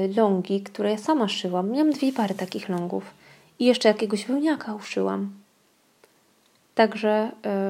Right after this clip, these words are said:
y, no, nie była to minimalistyczna <laughs> wyprawka, ale bardzo chciałam sobie potestować. Jak widzicie, y, staram się zgromadzić,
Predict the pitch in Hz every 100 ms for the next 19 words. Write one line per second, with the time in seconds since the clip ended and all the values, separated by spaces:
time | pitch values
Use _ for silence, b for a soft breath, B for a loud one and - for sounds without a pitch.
0 | 202 202 202 214 226 226 196 185 185 190
1 | 196 196 202 196 220 - 254 233 - 214
2 | 202 - 180 214 B B B B B B
3 | 208 208 190 185 180 - 185 190 185 190
4 | 190 196 196 208 233 233 190 180 185 -
5 | - 196 190 - - 202 190 - - 190
6 | 190 185 220 196 196 196 202 202 196 190
7 | 190 - -